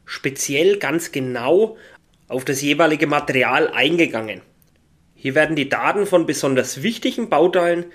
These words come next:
wie zum Beispiel die Schnittschutzeinlage und der Oberstoff, noch einmal spezifisch angegeben und separat bewertet. So,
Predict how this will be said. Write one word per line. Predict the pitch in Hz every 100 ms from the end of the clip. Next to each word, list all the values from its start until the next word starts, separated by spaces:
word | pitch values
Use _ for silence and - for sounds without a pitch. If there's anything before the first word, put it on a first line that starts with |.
| - -
wie | 135
zum | 156
Beispiel | 139 131 131 139 123 123 - -
die | 131
Schnittschutzeinlage | - 151 - - 120 135 185 190 185 185 180
und | - 135
der | 120 - 135
Oberstoff, | 170 240 - 226 233 - - - _
noch | 135 127
einmal | 131 156 165
spezifisch | - 151 - 185 190 208 -
angegeben | 107 131 180 175 165 165 170 165 - -
und | 131
separat | - 147 156 135 135 135
bewertet. | 131 127 147 123 - - _ _ _ _ _ _ _
So, | - 190 160 -